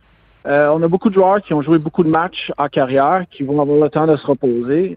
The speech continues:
Et en plus, on a beaucoup de joueurs qui ont hâte de revenir, qui ont hâte de prouver que, euh, depuis que je suis là, ça fait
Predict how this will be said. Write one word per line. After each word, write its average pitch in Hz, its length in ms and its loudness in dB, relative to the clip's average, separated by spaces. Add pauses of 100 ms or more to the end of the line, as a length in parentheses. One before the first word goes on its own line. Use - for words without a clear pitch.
(140)
Et 170 120 6
en 147 140 2
plus, 165 320 -2
on 135 140 -4
a 127 80 -4
beaucoup 139 260 -8
de 139 60 -4
joueurs 151 520 0 (800)
qui - 120 -2
ont 143 180 2
hâte 175 300 2
de 156 60 2
revenir, 151 600 -2 (220)
qui 143 140 -4
ont 135 180 -4
hâte 151 300 0
de 139 80 2
prouver 139 560 0
que, 160 380 2 (760)
euh, - 180 -12 (160)
depuis 147 320 -4
que - 80 -8
je - 60 -12
suis 165 80 0
là, 170 340 4
ça 120 100 -4
fait 143 520 -2